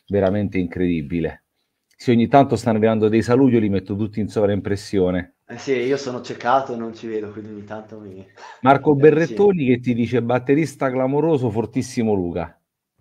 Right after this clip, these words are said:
Speaker 2: Grazie. <laughs>
Speaker 1: Poi ci ha salutato Alfonso Mocerino e il grandissimo Michele Olmi.
Speaker 2: Ciao a tutti. <laughs>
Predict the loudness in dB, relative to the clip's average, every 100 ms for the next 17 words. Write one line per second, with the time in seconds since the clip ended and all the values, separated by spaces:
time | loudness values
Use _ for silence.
0 | _ -16 -4 -2 -2 -6 -16 -16 -10 -10
1 | -8 -10 -10 -20 _ _ _ _ _ -20
2 | 0 0 2 0 2 4 4 4 2 -2
3 | -6 -4 -4 -2 -2 -2 -2 -2 -2 -2
4 | -4 -2 0 0 -2 -4 -4 -2 -2 -2
5 | -6 -6 -2 0 0 -2 -4 -6 -6 -8
6 | -12 _ _ _ _ _ _ _ _ _
7 | _ _ _ _ _ _ _ _ _ _
8 | _ _ _ _ -6 -2 -2 -6 -12 -14
9 | -16